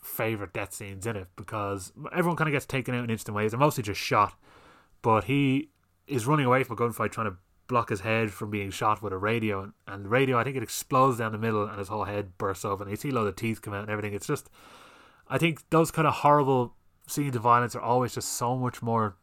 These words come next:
satisfying when they're justified, and they're totally justified here. And it's strange though, because there's no real lead gang member. They're all kind of sleazy assholes. They all have their little quirks. But he ends up finding one guy that he has to go against. Oh, by the way, I should say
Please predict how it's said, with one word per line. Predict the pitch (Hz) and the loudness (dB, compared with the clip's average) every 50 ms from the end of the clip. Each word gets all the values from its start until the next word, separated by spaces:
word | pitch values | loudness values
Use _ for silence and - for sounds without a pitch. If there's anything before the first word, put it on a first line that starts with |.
| - | -8
satisfying | - - 117 104 110 104 - 120 117 113 113 | 0 2 2 2 2 0 -2 -2 -2 -2 -2
when | 110 104 | -4 -4
they're | 101 101 | -4 -6
justified, | 98 98 110 104 - - 101 - 101 98 98 95 | -4 -2 -4 -4 -4 -6 -8 -6 -4 -4 -4 -6
and | - 101 | -8 -8
they're | 98 92 90 - _ _ | -10 -12 -12 -14 _ _
totally | - - - 151 139 - 113 | -6 -2 0 0 0 0 -2
justified | 104 107 98 - - 101 95 92 92 | -4 -4 -6 -6 -8 -8 -8 -8 -8
here. | 98 98 95 - - - - - - - - - - - _ _ _ _ _ _ _ - | -8 -8 -8 -10 -14 -20 -20 -20 -20 -20 -20 -20 -20 -20 _ _ _ _ _ _ _ 0
And | 120 123 127 127 127 123 123 117 - - - _ _ _ _ _ _ _ _ _ _ _ _ - | 4 4 4 4 2 0 -2 -6 -10 -12 -16 _ _ _ _ _ _ _ _ _ _ _ _ -6
it's | 175 - | -6 -4
strange | - - 269 294 302 220 | -2 -2 0 0 2 2
though, | 185 | 0
because | 156 151 170 170 156 | 0 0 -2 -2 -4
there's | 160 151 | -4 -4
no | 185 226 247 | -2 -2 -2
real | 220 202 202 190 | 0 0 2 2
lead | 175 151 135 135 131 131 143 143 135 131 120 - - - - - - _ _ _ _ | 2 2 2 2 2 2 2 2 0 0 -2 -4 -6 -12 -18 -20 -20 _ _ _ _
gang | - 120 110 120 123 120 | -4 -2 -2 -2 -4 -6
member. | 107 95 90 87 85 82 - _ | -6 -8 -8 -12 -14 -16 -12 _
They're | - 123 123 - | -6 -6 -2 2
all | 143 156 170 180 180 170 | 4 4 6 6 4 4
kind | - - - 139 131 123 110 104 | 2 0 -2 -2 -2 -2 -2 -4
of | 104 | -6
sleazy | - - - 120 113 110 101 101 | -8 -8 -6 -4 -4 -4 -4 -4
assholes. | 98 101 101 98 - - 98 95 95 92 - | -4 -4 -4 -4 -6 -8 -10 -10 -10 -10 -6
They | - 110 | -2 2
all | 120 131 131 123 | 2 4 2 2
have | - - 127 123 113 | 0 -2 -2 -2 -2
their | 117 107 | -2 -4
little | 107 107 101 | -4 -4 -6
quirks. | - - - 117 110 98 - - - - - - - - - - - - _ _ _ | -6 -2 0 2 2 2 0 -6 -14 -16 -20 -20 -20 -20 -20 -20 -20 -20 _ _ _
But | - 147 143 | 0 2 4
he | 151 165 | 4 4
ends | 165 165 135 | 4 2 2
up | 143 120 - _ _ _ _ _ _ _ _ _ _ _ | 0 0 -2 _ _ _ _ _ _ _ _ _ _ _
finding | - - - 131 123 120 117 110 | -6 0 2 4 4 4 2 0
one | 110 113 | -2 -2
guy | 117 110 107 104 | 0 0 0 0
that | 101 95 | 0 -2
he | 95 | -4
has | 87 - 120 110 - | -2 0 0 0 0
to | - 107 | -4 -6
go | 101 95 | -6 -6
against. | 95 98 95 95 - - | -6 -6 -10 -12 -8 -6
Oh, | - 147 | -2 2
by | 156 202 160 | 4 4 4
the | 113 | 4
way, | 113 107 | 2 -2
I | 101 | -4
should | - 143 120 - | -4 -6 -6 -4
say | 113 107 95 - | -4 -6 -6 -6